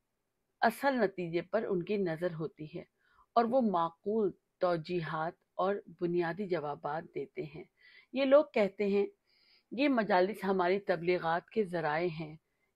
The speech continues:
इन महफिलों के साए में इस्लाम और मारिफ़े इस्लाम से शनासाई हासिल की जानी चाहिए।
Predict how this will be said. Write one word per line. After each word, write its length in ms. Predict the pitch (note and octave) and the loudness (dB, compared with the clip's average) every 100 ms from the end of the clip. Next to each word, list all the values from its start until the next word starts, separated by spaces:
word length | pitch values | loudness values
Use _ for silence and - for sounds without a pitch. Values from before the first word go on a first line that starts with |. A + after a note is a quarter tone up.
| - | 2
इन 180 | G#3 G3 | 4 6
महफिलों 440 | F3+ E3+ F3 E3+ | 4 0 -2 -2
के 140 | E3 F3 | -4 -8
साए 380 | - D#3+ D#3+ | -4 -2 0
में 220 | E3+ F3+ F#3 _ - _ | 2 2 0 _ -20 _
इस्लाम 500 | G#3+ G3+ G#3 F#3+ G#3+ - | 0 0 2 4 4 2
और 120 | G#3+ | 0
मारिफ़े 600 | G3+ E3+ E3 E3+ F3 - G#3+ F#3 | 2 2 4 2 -2 -2 -2 -2
इस्लाम 460 | F3 E3 D3 D#3 | -8 -6 -4 -4
से 180 | E3+ G#3 | -6 -8
शनासाई 600 | - F3+ D#3 E3 D#3 E3 | -6 -6 -6 -6 -4 -2
हासिल 380 | E3+ E3 D#3+ F3+ - | -2 -6 -6 -8 -8
की 100 | G3 | -8
जानी 340 | F3 E3 D3+ D#3+ | -2 -2 -2 -6
चाहिए। 480 | - D#3 D3+ D#3 | -6 -8 -8 -12